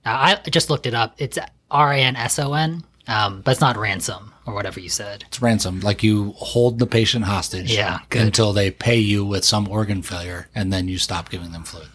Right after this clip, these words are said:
Speaker 1: I, I think that's n-, not the correct interpretation there. But yeah, no, it's the correlation versus causation argument, right?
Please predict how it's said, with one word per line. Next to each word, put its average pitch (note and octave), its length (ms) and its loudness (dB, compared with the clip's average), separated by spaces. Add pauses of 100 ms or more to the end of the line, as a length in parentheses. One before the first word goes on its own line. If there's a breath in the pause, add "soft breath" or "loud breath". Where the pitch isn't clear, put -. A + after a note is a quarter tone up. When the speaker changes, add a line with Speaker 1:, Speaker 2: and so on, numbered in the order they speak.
Speaker 1:
I, A2 260 -2
I A#2+ 40 2
think B2+ 140 2
that's A2+ 280 0
n-, C#3 380 -4
not C3 300 4
the C3 80 2
correct A#2 320 -2
interpretation G#2+ 640 -6
there. G2 260 -6
But G3+ 120 6
yeah, G3 120 4
no, D#3+ 160 4
it's E3 160 2
the E3+ 140 2
correlation D3+ 600 2
versus B2+ 360 0
causation B2 500 -2
argument, B2+ 420 2
right? C3 280 2